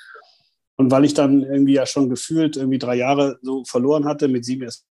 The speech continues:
in die Schule gekommen, dann irgendwie Bundeswehr gewesen, ein Jahr Jura studiert, also war ich schon mal drei Jahre älter als meine, sagen wir mal, ähm, Kommilitonen, die das nicht gemacht haben, habe ich immer sehr viel Praktika gemacht,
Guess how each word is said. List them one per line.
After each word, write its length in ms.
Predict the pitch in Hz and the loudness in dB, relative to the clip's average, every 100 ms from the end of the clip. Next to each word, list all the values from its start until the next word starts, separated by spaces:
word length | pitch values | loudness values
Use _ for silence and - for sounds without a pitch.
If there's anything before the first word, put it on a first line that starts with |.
| _ _ - | _ _ -12
in 60 | 117 | -8
die 40 | |
Schule 280 | - 185 151 | 0 2 4
gekommen, 500 | 143 143 135 139 127 | 0 0 2 2 0
dann 300 | 120 113 117 | -4 -4 -6
irgendwie 300 | 110 113 113 | -6 -4 0
Bundeswehr 500 | 170 185 156 151 139 | 4 4 2 2 0
gewesen, 480 | 135 135 131 127 120 | 0 -2 -2 -2 -2
ein 180 | 113 | -4
Jahr 80 | 113 | -2
Jura 200 | 120 156 | 0 -2
studiert, 360 | - 131 135 131 | -4 -2 0 0
also 160 | 120 | -2
war 80 | 120 | -4
ich 60 | - | -4
schon 80 | 123 | -4
mal 60 | |
drei 180 | 113 117 | -2 -2
Jahre 240 | 123 113 | -2 -4
älter 320 | 113 123 107 113 | -6 -6 -8 -6
als 180 | 113 117 | -4 -2
meine, 380 | 113 117 110 - _ _ | 0 0 -2 -10 _ _
sagen 180 | - 117 | -6 -2
wir 40 | 113 | 0
mal, 280 | 107 107 | 0 -2
ähm, 400 | 110 110 110 107 - _ | -2 -2 -2 -6 -10 _
Kommilitonen, 580 | - 123 117 113 131 123 | -8 0 0 0 0 0
die 40 | 113 | 0
das 120 | - | -2
nicht 180 | 175 - | -2 -2
gemacht 400 | 110 107 - - | -4 -4 -14 -10
haben, 180 | 294 - - - - _ _ _ _ | -10 -12 -20 -20 -20 _ _ _ _
habe 100 | 135 | -2
ich 40 | 135 | 2
immer 180 | 143 | 4
sehr 120 | 139 156 | 2 0
viel 180 | 139 | -2
Praktika 560 | - 160 - 147 - 101 | -2 -6 -4 -6 -6 -10
gemacht, 460 | 101 101 - - | -10 -10 -14 -20